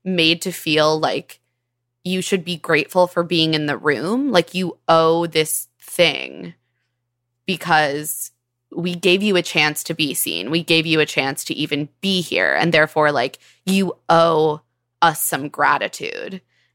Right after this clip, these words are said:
And it feels like there was something about, you know, the interview with Chris Harrison that just, like, fully disabused her of that, like, feeling that she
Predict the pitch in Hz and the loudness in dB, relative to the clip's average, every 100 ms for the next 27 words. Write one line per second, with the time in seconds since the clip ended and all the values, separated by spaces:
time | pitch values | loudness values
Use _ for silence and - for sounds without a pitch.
0 | - 185 180 - - 196 180 185 175 165 | 0 0 0 -6 -6 2 2 2 2 2
1 | 147 143 - - 165 156 156 - 156 151 | 2 0 -8 -2 0 0 -2 0 0 0
2 | 160 156 151 151 139 143 143 - _ _ | -2 0 0 2 2 2 -2 -10 _ _
3 | _ _ _ _ _ _ _ 175 165 165 | _ _ _ _ _ _ _ -4 -4 -4
4 | 147 175 175 165 160 156 - 160 - 160 | -2 0 0 2 0 0 0 0 0 0
5 | 127 151 - - - 180 _ _ _ _ | -2 -2 -4 -6 -6 -10 _ _ _ _
6 | - 175 175 170 160 - 143 - - - | 0 2 2 0 0 -2 -2 -4 -12 -20
7 | - 180 175 170 156 147 151 _ _ _ | 0 2 2 0 -2 -4 -6 _ _ _
8 | _ _ - 196 196 226 175 _ - 180 | _ _ 0 2 4 0 -2 _ -4 0
9 | 202 - - 202 156 85 - 170 165 160 | 0 0 2 2 2 2 2 2 2 0
10 | 143 135 - - 147 - _ _ - - | 2 2 -2 -4 -4 -4 _ _ -20 -14
11 | - 165 165 156 175 - - 165 147 143 | -2 2 2 0 -2 -2 -2 0 0 -4